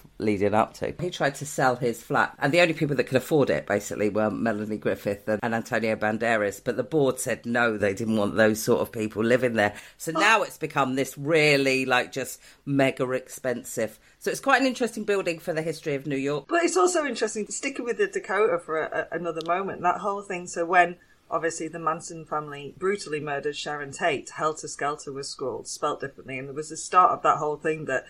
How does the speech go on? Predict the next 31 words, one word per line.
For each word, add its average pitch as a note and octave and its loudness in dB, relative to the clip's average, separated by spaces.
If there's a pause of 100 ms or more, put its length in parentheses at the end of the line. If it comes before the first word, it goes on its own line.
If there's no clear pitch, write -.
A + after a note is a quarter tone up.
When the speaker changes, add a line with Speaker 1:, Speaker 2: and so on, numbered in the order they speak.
(320)
Speaker 2:
the E3+ 0
Beatles E3+ 0
had C#3 -8
started D3 2
this D#3 0
satanic C#3+ -8
panic. D#3 -6
The D#3 4
Speaker 1:
Mm. C3 -2
Speaker 2:
White E3+ 8
Album D3+ 6
was D#3 -4
actually D3 0
code D3 -2
for D#3+ -8
devil D3 0
worshippers. C#3+ -8 (260)
And E3+ -6
then D#3+ -2
John D#3 2
Lennon D3+ -4
was D3 -8
killed D#3 -2
outside D3+ 2
the D3 -6
building C#3 0
and D#3 -6
lived E3+ -2
in D3 -8
the C#3+ -8
building D3 -2